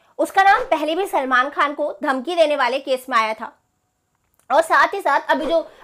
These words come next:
बाबा सिद्दीकी की हत्या हुई है उसमें भी उसका नाम जो है वो सामने आ रहा है। अब कनाडा की जो कुछ रिपोर्ट्स है ना, वो कहते हैं कि बिश्नोई के कनाडा बेस्ड नेटवर्क का निज्जर की हत्या में जो है वो हाथ है। हालांकि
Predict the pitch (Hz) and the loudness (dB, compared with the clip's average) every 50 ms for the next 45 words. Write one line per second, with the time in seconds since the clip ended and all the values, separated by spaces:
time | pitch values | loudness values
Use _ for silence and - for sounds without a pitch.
0 | - 220 269 269 240 302 330 - 294 226 247 247 247 311 262 277 311 262 240 - | -2 2 2 2 2 0 -4 -4 -6 -10 -10 -10 -10 -10 -8 -8 -8 -8 -10 -16
1 | _ - 262 269 311 302 302 311 330 - - - _ _ - 359 330 320 403 403 | _ 0 0 2 2 0 0 0 -2 -2 -4 -8 _ _ -4 -2 0 0 0 0
2 | 359 359 320 - - - 277 269 247 233 233 247 240 240 254 254 240 247 262 262 | 2 0 -2 -2 -2 -4 -2 0 2 0 0 0 -4 -4 -2 -2 -2 -2 -2 -2
3 | 294 254 254 254 262 262 262 247 262 262 262 349 _ _ _ _ _ _ _ _ | -2 -2 -2 -2 -2 -2 -2 0 -2 -4 -6 -10 _ _ _ _ _ _ _ _
4 | _ _ _ _ _ _ _ _ - 302 381 - - _ - 302 285 269 254 269 | _ _ _ _ _ _ _ _ 0 2 2 2 0 _ 0 2 2 4 4 4
5 | 285 330 349 349 381 381 359 381 381 392 - - - 359 - - 285 240 - 254 | 4 4 4 2 0 -4 -2 -2 -2 -2 -2 -2 -4 -6 -4 -4 -8 -6 -2 2
6 | 285 320 320 - 339 254 208 208 214 - - 262 311 339 - 349 330 302 320 349 | 2 2 2 2 -4 -6 -4 -4 -8 -8 -4 -4 -4 0 2 2 2 2 0 -2
7 | 392 359 302 277 320 320 370 370 269 240 277 - - - 277 294 302 359 392 415 | -4 -4 -4 -4 -4 -4 -4 -4 -4 -4 -8 -10 -8 0 0 2 2 2 -2 -6
8 | 415 _ _ _ - 339 370 359 349 294 240 226 254 285 320 294 240 226 220 269 | -10 _ _ _ -8 -8 -6 -2 0 0 0 0 2 2 0 0 0 -6 -6 -4
9 | 285 330 339 - _ _ _ _ - - 262 269 247 247 302 359 359 370 - 294 | -4 -4 -6 -8 _ _ _ _ -8 -2 0 0 0 4 2 2 2 2 0 0
10 | 294 359 403 311 262 262 220 294 330 349 330 359 339 285 254 214 269 285 294 285 | 0 0 -2 -4 -6 -6 -2 -2 -2 -2 -2 -6 -8 -8 -8 -6 -2 -2 -2 -2
11 | 254 233 220 226 233 247 254 269 311 311 262 277 - - - - - - _ _ | -4 -6 -6 -6 -4 -4 -4 -2 -2 -4 -2 -2 -2 -2 -2 -8 -18 -18 _ _
12 | _ _ _ _ _ _ _ _ _ _ _ _ _ _ _ - 277 240 254 285 | _ _ _ _ _ _ _ _ _ _ _ _ _ _ _ 0 2 4 4 4
13 | 330 - 320 359 | 2 2 0 -2